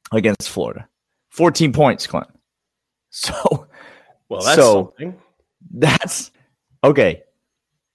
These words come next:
Speaker 1: Alabama minus fourteen. Give me Alabama minus fourteen. Now, maybe I push on this game.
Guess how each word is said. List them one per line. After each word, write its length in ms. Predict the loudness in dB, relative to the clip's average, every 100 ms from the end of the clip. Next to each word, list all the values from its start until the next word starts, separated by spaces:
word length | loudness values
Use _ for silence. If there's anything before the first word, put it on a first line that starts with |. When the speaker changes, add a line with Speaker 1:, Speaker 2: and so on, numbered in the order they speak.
| _ _ _ _ _ _ _ _ _ 0
Speaker 1:
Alabama 420 | 2 6 4 4
minus 220 | 2 0
fourteen. 480 | -2 -4 -4 -8 -10 _ _ _
Give 120 | 2 6
me 60 |
Alabama 420 | 6 6 4 2
minus 220 | 2 0 -2
fourteen. 300 | -4 -4 -8 _
Now, 280 | 0 0 0 _ _ _ _ 0
maybe 320 | 4 6 6
I 100 | 4
push 460 | 4 2 2 -2 -16 _ _ _ _ -4
on 160 | -2
this 180 | -4 -8
game. 200 | -10 -12